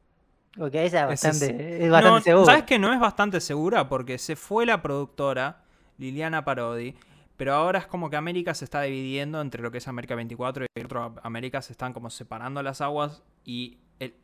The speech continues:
Speaker 2: aparentemente la idea es bancarlo al Aje. Para mí igual no sobrevive el año.
Speaker 1: Ok.
Speaker 2: El, el colectivo va a pasar y adiós, don Laje.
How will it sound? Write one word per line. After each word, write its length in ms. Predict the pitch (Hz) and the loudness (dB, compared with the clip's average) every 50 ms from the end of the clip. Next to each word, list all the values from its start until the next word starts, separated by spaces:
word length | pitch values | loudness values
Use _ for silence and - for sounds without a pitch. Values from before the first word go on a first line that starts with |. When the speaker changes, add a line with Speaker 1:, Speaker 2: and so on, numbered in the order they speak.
| _ | _
Speaker 2:
aparentemente 600 | - 131 127 135 131 156 170 170 170 175 175 180 | -8 -4 -4 -4 -4 -2 -4 -4 -4 -4 -4 -4
la 120 | 156 139 127 | -4 -4 -4
idea 400 | 127 123 127 143 156 156 147 143 | -4 -4 -4 -4 -2 -2 -2 -4
es 140 | 139 - - | -4 -8 -16
bancarlo 680 | 127 117 117 117 117 117 110 - 135 147 156 160 160 | -8 -8 -8 -8 -8 -10 -4 -4 -2 -2 0 -2 -2
al 100 | 156 156 | -2 -2
Aje. 360 | 165 165 - - 190 196 196 _ _ _ _ _ _ _ _ _ _ _ _ _ _ _ _ _ _ _ _ _ _ _ _ _ _ _ _ _ _ | -4 -6 -6 -10 -10 -10 -10 _ _ _ _ _ _ _ _ _ _ _ _ _ _ _ _ _ _ _ _ _ _ _ _ _ _ _ _ _ _
Para 220 | - 113 113 117 123 | -10 -8 -6 -6 -6
mí 160 | 127 131 131 | -6 -6 -6
igual 260 | 123 123 123 123 123 | -4 -4 -4 -6 -6
no 80 | 120 117 | -8 -10
sobrevive 540 | - - - - - 113 113 110 110 107 104 | -12 -14 -16 -16 -16 -16 -16 -16 -18 -18 -18
el 100 | 98 95 | -18 -18
año. 260 | 95 101 107 120 _ _ _ _ _ _ _ _ _ _ _ _ _ _ _ _ _ _ _ _ _ _ - | -20 -20 -20 -20 _ _ _ _ _ _ _ _ _ _ _ _ _ _ _ _ _ _ _ _ _ _ -10
Speaker 1:
Ok. 180 | 147 131 123 113 | -8 -8 -8 -6
Speaker 2:
El, 300 | 117 120 123 120 123 - _ | -6 -6 -6 -6 -8 -10 _
el 220 | 135 131 131 123 | -6 -6 -6 -4
colectivo 880 | - 147 139 135 135 131 _ - 196 196 196 196 196 196 185 185 - - - 139 | -2 -2 0 0 -2 -6 _ -4 -2 0 2 2 2 2 0 -2 -4 -14 -4 0
va 80 | 170 | 0
a 80 | 196 196 | 0 2
pasar 580 | - 151 - - 208 208 185 170 170 170 170 170 - _ _ _ _ _ _ _ _ _ _ _ _ | 0 -4 -2 2 4 4 6 6 4 0 -4 -10 -20 _ _ _ _ _ _ _ _ _ _ _ _
y 360 | 123 120 120 127 135 147 - _ _ _ _ _ _ _ _ _ _ _ _ _ | -12 -10 -8 -8 -8 -10 -14 _ _ _ _ _ _ _ _ _ _ _ _ _
adiós, 760 | 117 117 127 135 139 139 123 107 - - - - - - _ _ _ | -4 -2 -2 -2 -2 -2 -2 -4 -6 -12 -16 -18 -18 -20 _ _ _
don 200 | - 123 120 117 | -16 -14 -12 -10
Laje. 320 | 117 117 - - 120 113 | -10 -12 -12 -12 -20 -20